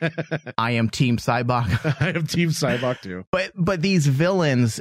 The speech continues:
Speaker 2: uh, do have things in common. You even, what, Chang? General Chang?
Speaker 1: General Chang, yeah.
Speaker 2: So, uh, there was definitely those similarities. And that's why I said that the writers obviously understand their Trek villains, because that's kinda who they're molding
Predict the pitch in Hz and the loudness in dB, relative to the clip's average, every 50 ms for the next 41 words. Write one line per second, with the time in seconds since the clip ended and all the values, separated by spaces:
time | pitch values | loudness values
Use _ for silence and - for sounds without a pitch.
0 | - - - 92 - - - - - - 151 127 117 139 156 151 143 123 - 131 | -10 -10 -10 -10 -10 -10 -14 -8 -2 -2 0 2 4 4 4 4 4 2 0 0
1 | 127 127 120 - - 127 117 113 107 107 98 95 85 - 98 80 69 71 73 78 | -2 -2 -2 -2 -2 0 2 2 0 0 -2 -2 -2 -2 -2 -2 -2 -4 -6 -8
2 | 76 160 175 196 202 - - 214 208 208 208 226 208 196 190 180 170 165 120 - | -4 -2 0 0 0 0 0 2 2 4 4 4 4 4 2 2 2 0 0 0
3 | - - 170 160 170 202 226 190 160 - 160 156 156 151 151 - 180 165 175 208 | -2 0 0 2 2 4 2 2 4 2 2 2 2 2 2 2 2 2 2 0
4 | 240 - _ _ _ _ - - 165 170 185 160 - 202 226 254 196 165 185 220 | -2 -4 _ _ _ _ -4 -4 -2 -2 -2 -4 -2 -2 -2 -2 -2 -2 -2 -2
5 | 190 131 - _ _ _ _ _ _ - 143 131 123 120 120 - - 147 143 170 | -2 -4 -4 _ _ _ _ _ _ 0 2 4 4 4 4 2 2 2 2 2
6 | 170 175 165 147 - 170 175 175 - 170 151 139 127 117 - - 120 110 107 101 | 2 4 4 2 2 2 0 2 2 0 2 2 2 0 0 0 2 2 2 4
7 | 98 95 92 101 113 165 170 180 196 - 190 185 180 170 147 123 - - 208 190 | 2 2 2 2 0 0 2 0 0 2 2 4 4 2 2 0 0 2 2 2
8 | 120 92 95 85 - _ _ _ _ _ _ _ _ _ _ - 151 143 143 - | 2 0 -2 -8 -10 _ _ _ _ _ _ _ _ _ _ -2 -2 -2 0 0
9 | 151 135 131 131 135 131 143 160 156 151 139 127 - - 123 123 139 147 143 151 | 2 2 4 4 4 4 4 4 2 2 2 0 -2 -2 0 2 2 2 2 2
10 | 143 135 120 - - 127 127 120 120 107 - - - 135 139 127 120 117 - - | 2 2 0 0 0 0 2 2 0 0 -4 -2 0 2 2 2 2 0 -2 -2
11 | - 131 120 117 110 107 101 101 - - - 104 92 101 101 98 90 78 76 73 | -2 0 0 2 2 2 2 0 -2 -2 -4 -4 -4 -4 -4 -4 -4 -4 -4 -8
12 | - - - 123 110 - 123 113 110 101 - - - - _ _ - - 120 120 | -8 -4 -2 -2 2 2 2 2 2 -2 -4 -10 -20 -20 _ _ -10 -6 -4 -4
13 | 135 135 - - - 139 131 139 127 117 104 131 131 127 113 113 107 107 107 107 | -4 -4 -6 -6 -4 -2 0 0 0 0 2 2 2 4 4 2 4 4 4 4
14 | 117 120 120 117 117 104 92 92 90 | 4 4 2 2 2 0 0 -2 -4